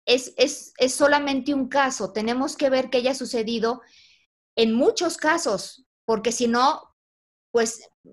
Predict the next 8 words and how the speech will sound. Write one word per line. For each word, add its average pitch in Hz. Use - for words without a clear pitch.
no 233
sabemos 262
si 226
realmente 214
fue 196
una 180
coincidencia, 247
si, 190